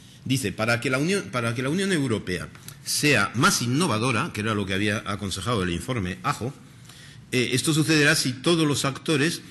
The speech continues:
se involucran y, y, y, bueno, y si luego se generan mercados efectivamente para los productos innovadores. Pero esta estrategia ampliada, eh, requiere que se involucren en ella todas las partes, ¿eh? Eh,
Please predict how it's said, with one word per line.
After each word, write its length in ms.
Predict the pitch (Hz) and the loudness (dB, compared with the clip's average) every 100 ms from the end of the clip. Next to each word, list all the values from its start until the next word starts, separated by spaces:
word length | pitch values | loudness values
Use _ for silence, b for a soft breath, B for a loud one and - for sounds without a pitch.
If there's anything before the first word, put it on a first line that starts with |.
| - | -18
se 240 | - - 107 | -8 0 0
involucran 1040 | - 98 107 117 110 151 190 123 143 208 B B B - | -2 -2 2 4 6 6 4 2 0 0 B B B 0
y, 100 | 113 | 2
y, 600 | 101 98 92 76 90 - | 4 4 2 0 -4 -4
y, 100 | 73 | -4
bueno, 180 | 82 143 | 0 0
y 40 | |
si 160 | - 87 - | 0 -2 -2
luego 220 | 87 113 | 0 0
se 140 | 117 139 | 0 0
generan 360 | 101 101 113 | 0 2 2
mercados 460 | 113 107 120 123 120 | 2 0 0 0 0
efectivamente 420 | 110 107 127 165 | -2 0 0 0
para 140 | 139 | 0
los 160 | 90 85 | 0 -2
productos 420 | 90 87 87 85 | -4 -4 -2 -4
innovadores. 640 | 85 87 92 127 120 71 - B B B - | -4 -4 -2 -2 -4 -6 -12 B B B -2
Pero 120 | 147 | 0
esta 140 | - | 2
estrategia 640 | 190 - 135 165 - 92 - | 2 2 0 0 0 -2 -2
ampliada, 680 | 90 85 131 151 127 120 - B B B - | -6 -4 0 2 4 0 -4 B B B -6
eh, 280 | 120 110 104 | 0 2 2
requiere 720 | 104 113 117 170 151 151 - - - | 2 2 4 4 4 2 -2 -16 -4
que 240 | - 139 - | 0 0 2
se 140 | 139 | 2
involucren 520 | 151 110 135 131 107 | 4 4 4 2 0
en 160 | 98 123 | 2 2
ella 300 | 135 113 139 B B B - - | 2 2 0 B B B -20 0
todas 240 | 165 110 | 2 2
las 140 | 73 - | 0 -4
partes, 560 | 73 69 - - - | -6 -10 -14 -10 -8
¿eh? 160 | - 151 B B - - | -6 -6 B B -20 -4
Eh, 540 | 107 98 98 92 67 | -2 0 0 -2 -4